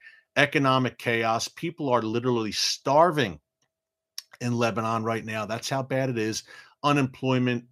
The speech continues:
massively through the roof. I believe it's at sixty, fifty or sixty percent.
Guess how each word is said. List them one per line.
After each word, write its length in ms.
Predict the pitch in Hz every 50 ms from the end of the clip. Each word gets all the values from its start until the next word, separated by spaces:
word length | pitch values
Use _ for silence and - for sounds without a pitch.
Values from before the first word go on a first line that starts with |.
| _ -
massively 720 | 117 120 123 127 135 135 135 131 - 135 113 113 120 117
through 260 | 107 - - 123 120
the 100 | 107 110
roof. 300 | 101 101 113 117 113 113
I 100 | 117 107
believe 280 | 104 104 123 131 131 120
it's 100 | 113 -
at 80 | 101
sixty, 500 | 92 - - - 151 131 - - 123 110 - - -
fifty 260 | - 170 160 - -
or 60 | 123 113
sixty 400 | - - - 147 127 - 127 107
percent. 480 | - 107 95 - - 123 131 151 147